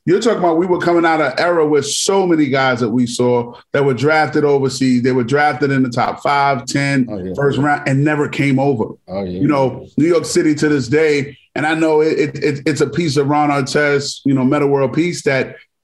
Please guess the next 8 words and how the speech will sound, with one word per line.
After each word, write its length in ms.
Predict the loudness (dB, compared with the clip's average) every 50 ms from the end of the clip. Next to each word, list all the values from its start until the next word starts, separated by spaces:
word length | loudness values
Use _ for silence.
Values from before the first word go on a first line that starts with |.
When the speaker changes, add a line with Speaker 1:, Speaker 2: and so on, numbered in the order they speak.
| -10 -6 -4
Speaker 1:
it, 220 | -2 -2 -2 -2 -2
it's 140 | -4 -4
still 480 | -4 -2 2 2 4 4 4 2 2 0
a 80 | 0 0
dent 360 | 0 0 0 0 0 2 0
in 120 | 0 0 2
his 200 | 0 0 -2 -2
heart 500 | -2 0 0 2 2 0 0 -2 -6